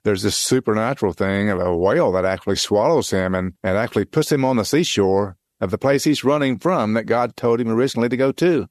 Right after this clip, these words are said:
So, yes, God sometimes allows, uh, interesting circumstances, interesting people and events to happen in our lives. And sometimes people just walk through those events without ever looking around going,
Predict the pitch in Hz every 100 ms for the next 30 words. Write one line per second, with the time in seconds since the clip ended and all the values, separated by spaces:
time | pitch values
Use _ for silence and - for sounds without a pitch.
0 | - - 120 110 127 165 120 - 175 -
1 | _ _ _ - 135 170 - - 180 143
2 | 135 123 113 110 107 98 101 101 - _
3 | _ _ 98 98 - 185 190 208 - 190
4 | 175 151 - 139 - 113 - 110 98 -
5 | 92 87 92 - - 143 180 208 - 190
6 | 180 165 - 170 160 135 120 117 101 117
7 | 117 - 101 113 113 117 104 101 98 101
8 | 104 - _ _ _ _ _ - 160 269
9 | 247 214 - 165 139 127 127 127 123 135
10 | 131 127 127 139 135 110 110 107 - 135
11 | 170 160 - 143 120 120 117 110 107 104
12 | 107